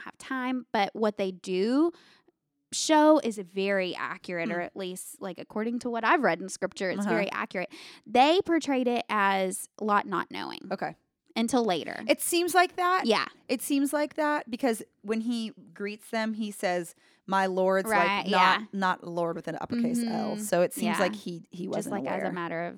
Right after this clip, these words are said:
Speaker 1: respect. But
Speaker 2: Yeah.
Speaker 1: yeah, it's a very good show. I wanted to plug that because it, it really, for people that are visual, it's
Speaker 2: Mm-hmm.
Speaker 1: really helpful.
Speaker 2: Hmm.
Speaker 1: So at least the Abraham story is very good.
Speaker 2: Yeah.
Speaker 1: Um,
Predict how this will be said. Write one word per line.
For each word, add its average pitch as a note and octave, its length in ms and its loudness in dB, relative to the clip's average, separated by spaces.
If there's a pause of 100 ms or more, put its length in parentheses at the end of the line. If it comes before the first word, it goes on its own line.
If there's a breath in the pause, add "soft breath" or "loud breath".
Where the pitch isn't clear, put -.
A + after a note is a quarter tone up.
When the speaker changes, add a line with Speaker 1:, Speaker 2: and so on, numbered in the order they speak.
(120)
Speaker 1:
respect. - 580 -10
But F3+ 80 2
Speaker 2:
Yeah. - 80 2
Speaker 1:
yeah, G#3+ 180 2 (300 loud breath)
it's - 100 -10
a F4 40 -2
very E4 220 6
good B3+ 160 4
show. G3 180 4
I D#3 120 6
wanted C4 300 4
to G3+ 60 -4
plug F#3+ 280 -4
that D#3 200 -10
because F#3+ 360 -10
it, F#3+ 220 -10 (100)
it G#3+ 140 -8
really, G#3 540 -6 (140)
for A#3+ 120 -6
people B3 240 -4
that B3+ 100 2
are G3 100 0
visual, A3 600 -2
it's G#3 140 0
Speaker 2:
Mm-hmm. F#3+ 80 -4
Speaker 1:
really F3 180 -4
helpful. - 480 -10
Speaker 2:
Hmm. C#4+ 80 -4
Speaker 1:
So - 60 0 (140)
at B3 100 -8
least C#4 240 -4
the - 120 -4
Abraham G3+ 380 -2
story - 340 -6
is - 140 -8
very - 220 -10
good. - 280 -10
Speaker 2:
Yeah. D4 180 -6 (540 loud breath)
Speaker 1:
Um, A#3+ 480 4